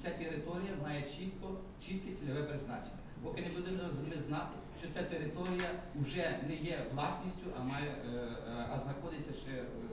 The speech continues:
в користуванні або в запасі. Тобто, поки ми не будемо мати реального земельного кадастру ділянок і, і з визначеним цільовим призначенням,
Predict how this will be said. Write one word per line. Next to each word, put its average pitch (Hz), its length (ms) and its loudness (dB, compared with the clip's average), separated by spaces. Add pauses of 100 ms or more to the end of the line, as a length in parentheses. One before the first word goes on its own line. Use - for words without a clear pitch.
(140)
в - 40 -4
користуванні 135 720 0
або 117 180 0
в - 40 -2
запасі. - 380 -4 (520)
Тобто, 220 220 0 (120)
поки 254 200 0
ми 214 100 2
не 196 60 2
будемо 170 320 0
мати 214 260 2
реального 180 420 4
земельного 190 400 0
кадастру 156 360 0 (140)
ділянок 214 340 2 (500)
і, 135 60 4
і 160 360 4
з - 20 0
визначеним 185 520 4
цільовим 156 260 0
призначенням, - 720 0